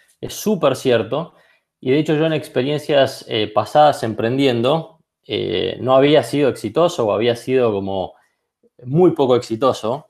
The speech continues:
Eh, y bueno, si querés, esta vez ya venía un poco más preparado y toda esa experiencia previa donde me había costado mucho levantar capital, o había levantado poquito capital y había sido como un proceso mucho más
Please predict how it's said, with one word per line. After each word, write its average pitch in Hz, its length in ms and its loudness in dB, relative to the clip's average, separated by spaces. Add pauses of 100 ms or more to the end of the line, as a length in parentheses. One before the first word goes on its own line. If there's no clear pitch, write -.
(100)
Eh, 95 680 -4 (420)
y 92 320 -8
bueno, 120 380 0
si - 160 -12
querés, 127 580 -2 (100)
esta 120 260 -4
vez 127 140 0
ya 131 80 2
venía 120 260 0
un 113 80 -6
poco 120 220 -2
más 120 220 -2
preparado 123 680 4 (440)
y 104 600 -2
toda 139 140 6
esa 139 120 -4
experiencia 123 720 -4
previa 139 340 2
donde 98 300 -4
me 95 80 -6
había 117 260 0
costado 107 440 -2
mucho 127 320 -4
levantar 104 380 -2
capital, 110 520 0
o 107 40 0
había 107 200 -2
levantado 104 420 -2
poquito 117 420 -8
capital 110 840 2 (260)
y - 60 -16
había 110 180 2
sido 120 240 -2
como 107 120 -2
un 110 100 -6
proceso 113 480 -8
mucho 110 280 -8
más 107 400 -4